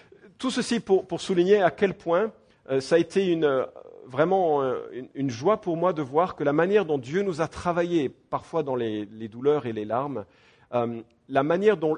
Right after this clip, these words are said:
les équipes, euh, différentes des anciens, du conseil d'administration, des équipes de louanges, des responsables d'école du dimanche, la manière dont les gens se sont impliqués dans, euh, même dans des équipes de travail qui c'est pas facile du tout, comme le, les équipes de ménage, les, les travaux, et cetera. Bref,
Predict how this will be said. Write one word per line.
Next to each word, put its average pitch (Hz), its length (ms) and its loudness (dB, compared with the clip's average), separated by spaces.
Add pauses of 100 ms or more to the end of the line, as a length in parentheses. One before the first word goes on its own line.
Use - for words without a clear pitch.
les 139 280 -2
équipes, - 440 -6 (320)
euh, 113 320 0
différentes 175 880 -4 (320)
des 120 200 -6
anciens, 170 400 -2
du 117 100 -10
conseil 180 380 -6
d'administration, 165 720 -6
des 123 220 -6
équipes 165 260 -10
de 156 80 -4
louanges, 160 600 -4
des 120 180 -2
responsables 160 560 -6
d'école 151 260 -4
du 139 100 -10
dimanche, 143 460 -4 (300)
la 139 60 -4
manière 151 260 4
dont 143 100 2
les 139 80 0
gens 143 140 -2
se - 100 -10
sont - 160 -6
impliqués 170 500 -2
dans, 135 240 -2 (360)
euh, 107 220 0
même 143 200 2
dans 139 140 0
des 123 180 -4
équipes 131 220 -8
de 127 80 -10
travail 147 380 -2
qui - 100 -18
c'est - 120 -20
pas 151 80 -8
facile 160 520 -8
du 143 100 -10
tout, 156 180 -6
comme 127 240 -6
le, 113 140 2
les 113 220 -6
équipes 117 220 -12
de 127 100 -2
ménage, 156 580 -2
les, 113 240 -4
les 110 160 -16
travaux, 147 380 -4
et - 20 -2
cetera. 139 140 -12
Bref, 156 340 -4